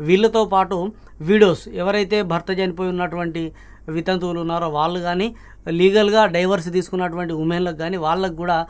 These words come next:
ఏజ్ రిలాక్సేషన్ ఉంటుంది కాబట్టి, so వాళ్ళు ఆ సర్టిఫికెట్లు తీసుకోవాలి. భర్త యొక్క డెత్ సర్టిఫికెట్ అనేది తీసుకోవాలి, ఇక్కడ మనకి ఇచ్చాడు, హస్బెండ్ డెత్ సర్టిఫికెట్ అనేది తీసుకోవాలి. And separate లీగల్గా, ఆ, లీగ-, లీగల్గా సపరేట్ అయినటువంటి వాళ్ళు వాళ్ళ జ్యుడిషి-, జ్యుడిస్టికల్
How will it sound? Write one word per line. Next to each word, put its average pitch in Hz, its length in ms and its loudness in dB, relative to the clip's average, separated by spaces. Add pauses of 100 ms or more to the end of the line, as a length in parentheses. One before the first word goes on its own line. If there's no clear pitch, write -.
(240)
ఏజ్ 175 220 2
రిలాక్సేషన్ 170 540 -2
ఉంటుంది 151 260 -6
కాబట్టి, 147 380 -6 (300)
so 220 140 4
వాళ్ళు 202 460 2 (240)
ఆ 185 80 4
సర్టిఫికెట్లు 185 500 -4
తీసుకోవాలి. 139 500 -8
భర్త 160 300 -6
యొక్క 190 220 -2
డెత్ 165 220 -6
సర్టిఫికెట్ 170 480 -8
అనేది 170 200 -8
తీసుకోవాలి, 165 400 -8
ఇక్కడ 160 160 -10
మనకి 156 300 -8
ఇచ్చాడు, 160 260 -8 (260)
హస్బెండ్ 160 580 -6
డెత్ 156 160 -8
సర్టిఫికెట్ 160 400 -8
అనేది 156 160 -8
తీసుకోవాలి. 165 480 -6 (460)
And 175 120 -2 (800)
separate 190 480 0
లీగల్గా, 190 840 2 (440)
ఆ, 156 240 -6
లీగ-, 170 260 2
లీగల్గా 202 400 4
సపరేట్ 180 360 -2
అయినటువంటి 185 400 -2
వాళ్ళు 202 200 -2
వాళ్ళ 180 180 -2
జ్యుడిషి-, 170 680 -4
జ్యుడిస్టికల్ 165 560 -6